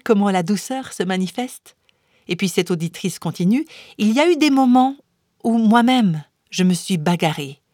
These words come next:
et où j'ai voulu quitter mon mari de la plus mauvaise des manières, et lui aussi de son côté. Mais lorsque j'ai commencé à me contenter de m'asseoir et d'écouter, ou de ne pas écouter quand je savais que mon mari ne disait pas la vérité,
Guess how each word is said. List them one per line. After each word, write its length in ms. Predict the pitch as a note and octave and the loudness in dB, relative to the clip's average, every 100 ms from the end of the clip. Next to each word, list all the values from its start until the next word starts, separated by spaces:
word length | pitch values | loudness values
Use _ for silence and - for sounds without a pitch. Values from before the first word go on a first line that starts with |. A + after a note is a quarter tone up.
| _ _ - | _ _ 0
et 100 | A3 | 2
où 80 | A3 | 4
j'ai 140 | F#3+ | 4
voulu 220 | F#3 G3 | 2 2
quitter 420 | G3+ - D4+ C#4+ A3+ | 0 -2 -4 0 0
mon 140 | F3+ | 0
mari 400 | D#3+ D#3 C#3+ - _ - | -2 -4 -10 -16 _ -4
de 100 | F3+ | 0
la 120 | A3 | 0
plus 340 | A3 - D#4+ E4+ | -2 -2 0 2
mauvaise 380 | D4 A#3+ A3 | 2 2 0
des 120 | F3+ G3+ | 0 0
manières, 500 | F#3+ D#3+ - D#3+ - _ _ _ - | 0 -2 -6 -14 -20 _ _ _ 0
et 80 | G#3 | 2
lui 180 | A3+ | 2
aussi 300 | C#4+ B3 - | -2 -4 -6
de 120 | D#3 D#3 | -6 -6
son 160 | E3+ | -8
côté. 400 | D3 D#3 - E3 _ _ _ _ _ - - _ _ - | -8 -10 -12 -16 _ _ _ _ _ -20 -20 _ _ -2
Mais 140 | G3 | 0
lorsque 380 | B3+ D4 - B3 | 0 -2 -6 -4
j'ai 140 | G#3+ | -2
commencé 440 | G#3 A3+ A3+ - G#3+ | 0 0 -2 -2 -2
à 80 | F#3 | 0
me 120 | E3+ | -2
contenter 680 | - D#4 C#4+ C#4 C4+ C#4 | -4 -6 -6 -6 -6 -6
de 80 | G3 | -2
m'asseoir 720 | F3+ G#3+ - - G#3 D#3+ C3+ - | -2 -2 -6 -6 -4 -4 -8 -12
et 100 | F3 | -8
d'écouter, 680 | D#3+ A3+ - C4 - G#3 D#3+ _ _ _ _ _ - | -4 -4 -4 -10 -4 -4 -6 _ _ _ _ _ -6
ou 100 | D#3+ | -2
de 100 | E3 | 0
ne 120 | D#3+ | 0
pas 320 | - E4 F#3 | -2 -4 -4
écouter 400 | D#3+ - E3+ D3 | -6 -8 -6 -8
quand 160 | - D3 | -8 -10
je 120 | D#3 | -8
savais 480 | - B3 B3 A#3+ - | -8 -8 -6 -6 -8
que 80 | E3+ | -6
mon 120 | D#3+ | -4
mari 240 | D3+ D#3+ F3+ | -4 -4 -2
ne 80 | |
disait 260 | D#3 D#3+ D3 | -2 -4 -4
pas 140 | D#3+ | -2
la 100 | D3+ | -4
vérité, 460 | C#3+ C#3 D3 F3 A#3 | -4 -10 -8 -6 -8